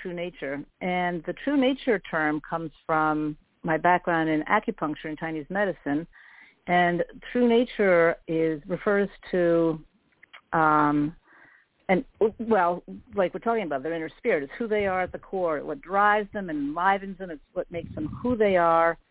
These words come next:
If anybody has more than one child, you know that no two children are alike at all, not even twins.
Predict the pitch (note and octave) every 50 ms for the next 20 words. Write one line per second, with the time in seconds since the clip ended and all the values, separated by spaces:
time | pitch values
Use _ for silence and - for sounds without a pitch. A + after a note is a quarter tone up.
0 | - _ _ _ _ _ _ _ - - - F#3 D#3+ D#3+ E3+ - - F3 - -
1 | F3+ F#3 F#3+ F3+ F#3 F3+ F3+ E3+ E3 E3+ D#3+ C#3+ F3 E3+ E3+ D#3+ E3+ D#3+ D#3 E3
2 | D#3+ - - C4 C4 C4 B3+ B3+ A3 G#3 F#3+ F#3+ F#3 F3+ F3+ D#3 C#3 _ _ -
3 | - - G3 F3+ F3 F#3+ G#3+ A3+ G#3 - A3 G3 - - F3+ F3 E3 E3+ D#3+ D#3
4 | D3+ D3+ D3+ D3 C#3 C#3+ D3 D#3+ F#3 - - - - - - - D#3+ D#3+ D#3+ E3
5 | D#3+ D#3 E3+ G3+ G3 F3+ F3 E3+ D#3 E3 D#3+ - - G3 F3 E3 F#3 A3 A#3